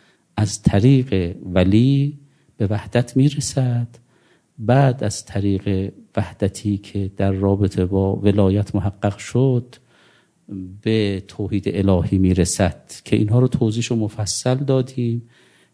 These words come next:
که لحظه قبل موت برای هر فردی باید به خدمت اولیاء الهی برسد، از اونجا مرگ و قیامت محقق می‌شود برای او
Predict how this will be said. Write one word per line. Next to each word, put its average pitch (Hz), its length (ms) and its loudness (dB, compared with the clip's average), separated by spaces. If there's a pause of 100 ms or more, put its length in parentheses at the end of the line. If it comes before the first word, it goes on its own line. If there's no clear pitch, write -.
(160)
که - 240 -6
لحظه 104 480 0
قبل 123 380 2
موت 127 580 0 (120)
برای 104 340 0
هر 135 160 2
فردی 127 800 0 (600)
باید 104 360 4
به 107 60 -2
خدمت 107 420 -2
اولیاء 104 520 2
الهی 139 320 4
برسد، 143 520 2
از 107 180 2
اونجا 95 600 -2 (140)
مرگ 98 520 -4
و 95 80 -2
قیامت 87 640 -2
محقق 90 400 -6
می‌شود 90 440 -6
برای 82 320 -2
او 87 260 -10